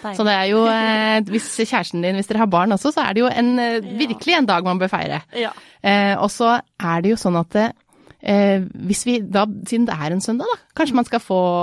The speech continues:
Speaker 2: eh, barnevakt hvis man har barn, eller
Speaker 1: Ja.
Speaker 2: kanskje man bare skal ligge i sengen hele dagen, gå
Speaker 1: Ja.
Speaker 2: tur.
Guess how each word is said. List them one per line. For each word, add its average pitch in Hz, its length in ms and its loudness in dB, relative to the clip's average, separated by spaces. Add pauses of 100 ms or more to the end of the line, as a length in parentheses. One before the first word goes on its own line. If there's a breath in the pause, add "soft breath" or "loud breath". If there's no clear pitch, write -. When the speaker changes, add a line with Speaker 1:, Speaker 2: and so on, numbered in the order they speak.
(280)
Speaker 2:
eh, 175 40 -2
barnevakt 196 500 0
hvis - 140 -2
man 170 100 -2
har 156 100 0
barn, 294 520 4
eller 175 240 -2
Speaker 1:
Ja. 180 60 -16
Speaker 2:
kanskje 175 240 -2
man 170 100 -2
bare 165 140 0
skal 165 340 -4
ligge 175 280 -4
i 156 40 -4
sengen 214 340 -4
hele 190 160 0
dagen, 220 420 2
gå 147 120 -6
Speaker 1:
Ja. 202 60 -14
Speaker 2:
tur. 262 320 2